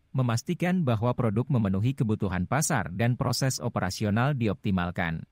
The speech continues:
Kolaborasi lintas fungsi ini sangat penting untuk mendorong bisnis secara keseluruhan, menyoroti pentingnya visi strategis dan pemikiran sistemik dalam peran kepemimpinan.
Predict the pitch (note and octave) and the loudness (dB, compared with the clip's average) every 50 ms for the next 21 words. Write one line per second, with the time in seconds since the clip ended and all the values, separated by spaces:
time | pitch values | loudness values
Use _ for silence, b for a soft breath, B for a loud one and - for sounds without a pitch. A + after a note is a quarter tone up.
0 | _ _ - D#3+ E3 F3 F3 D#3+ E3+ E3+ F3 E3+ - G3 G3+ F#3 E3 C#3 D#3 D#3 | _ _ -2 0 0 2 2 2 0 2 2 0 0 0 0 2 2 2 2 0
1 | C#3+ - - C3+ B2+ A#2+ - C3 A2 G#2+ G2+ A#2 D3+ F#3+ G3+ - - A2+ F#2+ G#2 | 0 0 0 0 0 2 0 0 0 0 2 2 2 2 2 0 0 0 0 0
2 | A2+ - - B2+ B2+ - E3 C#3+ F#2 E2 - C3 A#2+ - D#3 - D3+ B2 G#2 G#2+ | -2 -2 0 0 0 2 0 0 0 0 0 0 0 0 0 0 2 2 4 4
3 | G#2+ A2+ A#2+ A#2+ G#2+ A#2+ A2+ - - C3+ C#3+ D3+ - - G#2 - - G#2 G2+ F#2+ | 2 2 2 2 2 2 0 0 0 2 2 2 2 0 -2 -2 -2 -2 -2 -2
4 | - A#2 - - A2+ A2 G#2 G#2 F#2+ G2+ F#2+ F#2+ C#3+ F#3 G3+ - _ _ - C3 | -2 -2 -2 0 0 0 0 0 0 0 0 0 0 0 -2 -4 _ _ 0 2
5 | C#3 C#3+ C#3+ C#3+ D3 C#3+ - E3 E3+ - D#3 C3 A2+ C3 A2 A2+ B2 C3+ C3+ - | 2 4 4 2 0 0 -2 -4 -2 0 0 0 0 0 0 2 2 0 0 0
6 | C#3 A#2+ - C3+ B2+ A2+ - - G#2 G2+ - G#2 F#2+ F2+ A2+ D#3 E3+ - - A2 | 0 0 0 0 0 0 -2 -2 -2 -2 0 -2 -2 -2 0 0 0 -2 -2 0
7 | B2 C3+ C#3 C#3 C#3+ G#2+ G#2+ G2+ - A#2 G#2 A2 A2+ A#2+ - - A#2 - - - | 0 0 2 2 2 2 2 2 2 0 0 0 0 0 0 0 -2 -2 -2 0
8 | C3+ C#3+ D3 C#3 D#3+ - - A#2 B2+ B2 C3+ C3 A#2+ - A#2+ G#2+ G#2 A2 - A#2+ | 2 2 2 2 2 0 -2 -2 0 0 2 0 0 0 0 0 0 0 0 -2
9 | - G2 F#2 F#2 F2+ F2 G#2 G#2 F#2+ F2+ E2 D#2+ D#2 - - | -2 0 0 2 2 0 0 0 0 0 0 -2 -4 -8 -12